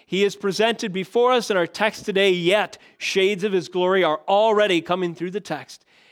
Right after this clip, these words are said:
And these shades of glory ought to move us not just to confess a love for how gentle and amazing and silent the season is and all that, but the strength of his right hand, the mighty divine arm strength of our Lord,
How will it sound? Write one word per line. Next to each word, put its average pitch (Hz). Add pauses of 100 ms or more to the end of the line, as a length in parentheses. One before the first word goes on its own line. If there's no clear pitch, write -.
(100)
And 160
these 185
shades 202
of 196
glory 175
ought 190
to 180
move 185
us 160 (300)
not 190
just 196
to 160
confess 160 (560)
a 151
love 165
for 151
how 165
gentle 170
and 139
amazing 160
and 147
silent 156
the 147
season 156
is 156
and 147
all 156
that, 160 (520)
but 151
the 151
strength 175
of 135
his 165 (200)
right 151
hand, 143 (380)
the 165
mighty 190
divine 180
arm 190
strength 175
of 160
our 180
Lord, 170